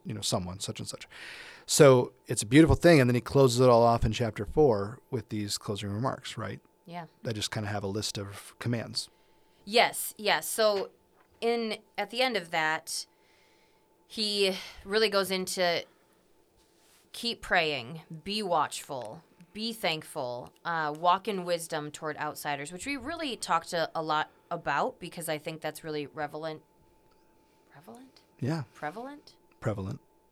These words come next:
Speaker 1: and relevant.
Speaker 2: Yeah.
Speaker 1: Yeah.
Speaker 2: I don't know. So, sometimes, you know, when you say things, you're
Speaker 1: I
Speaker 2: like, "That
Speaker 1: mix
Speaker 2: just didn't
Speaker 1: words
Speaker 2: seem
Speaker 1: up
Speaker 2: right."
Speaker 1: together. I put 'em together all the time, and you end
Speaker 2: Yeah.
Speaker 1: up with weird words that
Speaker 2: And
Speaker 1: nobody
Speaker 2: then I'm
Speaker 1: cares
Speaker 2: like, "Wait a
Speaker 1: about.
Speaker 2: second." But it just seems very applicable to what we're going through
Speaker 1: Yeah.
Speaker 2: today and just how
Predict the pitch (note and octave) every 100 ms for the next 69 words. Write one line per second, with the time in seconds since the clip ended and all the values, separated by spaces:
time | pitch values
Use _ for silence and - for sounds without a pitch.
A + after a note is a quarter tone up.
0 | - C3 G#2+ G2+ F#2 F#2+ D3+ _ _ _
1 | G#3 A3 E3+ C#3 - _ - F3 B2 -
2 | A3 F3+ D#3 - A#3+ G#3 - C4+ E4 D#4+
3 | D#4 D#4 C4+ - F#3 G#3+ G#3+ G3+ D#3 F3+
4 | G3+ - C3+ C#3+ C#3+ B2+ B2 D#3 D#3+ D#3
5 | - - C3+ B2+ A#2+ C#3 - F#3+ D#3+ A#2
6 | C3 B2 B2 G#2+ G#2+ - G#2 A2 A#2+ A#2
7 | A2 F#3 F3+ - B2 A#2+ G#2+ G2 - A2
8 | G2 G2+ A2 G2+ G2 - E3+ - F#3 -
9 | D3+ C#3+ - - - - - - - A#3
10 | C#4+ C#4+ E4 A3 F#3 _ _ _ - F#3
11 | G#3 G3+ F#3+ F3+ F#3+ F#3 D#3+ D#3 F3 E3
12 | D#3 D#3+ E3 D#3+ D#3+ B2 A#2+ A2 - D3
13 | E3+ C#4+ C4 F3+ E3+ E3+ F3 E3 D#3+ D#3